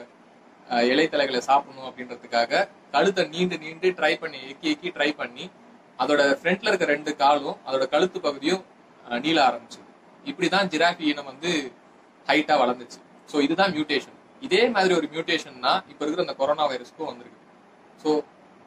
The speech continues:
திடீர்னு வரல இந்த கொரோனா வைரஸ், ஏற்கனவே இருக்க கொரோனா வைரஸ் தான். அந்த கொரோனா வைரஸ் எல்லாம் எப்படி நம்மளோட உடம்பு எதிர்த்து போராடி வந்ததோ, அதே மாதிரி இப்போ இருக்கிற இந்த கோவிட் நைன்டீன்,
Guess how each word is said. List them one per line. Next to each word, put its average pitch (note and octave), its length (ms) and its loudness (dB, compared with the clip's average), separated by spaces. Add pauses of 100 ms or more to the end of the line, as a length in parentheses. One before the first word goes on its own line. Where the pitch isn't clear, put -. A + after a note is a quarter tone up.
(100)
திடீர்னு G#3+ 340 2
வரல D#3+ 240 4
இந்த C#3+ 140 -4
கொரோனா C#3 260 4
வைரஸ், B2+ 340 -8
ஏற்கனவே D3+ 320 0
இருக்க D#3+ 160 -2
கொரோனா C#3 260 0
வைரஸ் A#2+ 260 -6
தான். D3 160 -4 (540)
அந்த F3+ 280 4
கொரோனா G#3 340 4
வைரஸ் F#3+ 300 4
எல்லாம் F3+ 180 2
எப்படி F#3 300 -2
நம்மளோட D#3+ 340 0
உடம்பு D#3 300 2
எதிர்த்து D3+ 320 -8
போராடி D#3 480 2
வந்ததோ, B2 540 -10
அதே D#3 260 0
மாதிரி C#3 340 -2 (460)
இப்போ D3+ 260 0
இருக்கிற F3+ 240 4
இந்த D3+ 200 -4
கோவிட் F3+ 300 2
நைன்டீன், C3 320 -4